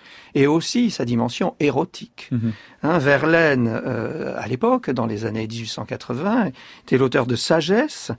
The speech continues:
Speaker 1: poète catholique, conservateur. Il tenait pas à ce que on, on insiste trop sur des aspects de sa vie, euh, qu'il préférait mettre sous le boisseau.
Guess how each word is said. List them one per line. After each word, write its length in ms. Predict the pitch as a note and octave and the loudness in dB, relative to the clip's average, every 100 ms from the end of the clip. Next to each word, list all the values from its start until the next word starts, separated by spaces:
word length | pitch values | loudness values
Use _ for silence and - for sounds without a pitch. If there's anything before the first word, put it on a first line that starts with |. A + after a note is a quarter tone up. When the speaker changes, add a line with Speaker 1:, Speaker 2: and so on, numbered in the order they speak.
| - - | -12 -20
Speaker 1:
poète 240 | - A#2+ A#2+ | -6 -6 -4
catholique, 760 | B2+ A#2+ C#3+ D#3+ G3+ G#3 - | -8 -4 -4 -2 -2 -2 -6
conservateur. 920 | - A2 - A2 A#2 B2+ - G3+ A#3+ A#3 - - - | -8 -6 -2 -2 -2 -4 0 2 2 -2 -20 -20 0
Il 40 | |
tenait 240 | A3+ F3+ | 4 4
pas 340 | C#3+ A3+ B3+ F3 | 4 2 4 4
à 40 | |
ce 120 | C3+ | 0
que 280 | - F3+ F#3 | 0 4 4
on, 400 | D#3+ C3+ B2 A#2 A#2 - - _ | 4 2 2 0 -4 -16 -20 _
on 320 | B2 B2 B2 | -4 0 2
insiste 600 | B2+ B2 A#2+ A3 - C#3 | 2 2 2 0 0 -4
trop 320 | A#2+ - C4 A#3 | -2 0 0 0
sur 280 | - D3+ | -4 -6
des 200 | A#2+ A#2 | -2 -2
aspects 240 | B2 - D#3 | -2 -2 -4
de 80 | B2+ | -4
sa 180 | - | -6
vie, 380 | A2+ C#3+ A#3+ A#3+ | -4 0 0 2
euh, 140 | B2+ B2 | 0 -2
qu'il 200 | - A#2 | -4 -4
préférait 500 | B2+ A#2 B2+ D3 G3+ | -4 -4 -4 -2 -2
mettre 300 | D#3 - C3 | -4 -6 -6
sous 140 | - | -2
le 80 | C3 | -2
boisseau. 340 | D#3 F3 C#3 | -2 -4 -6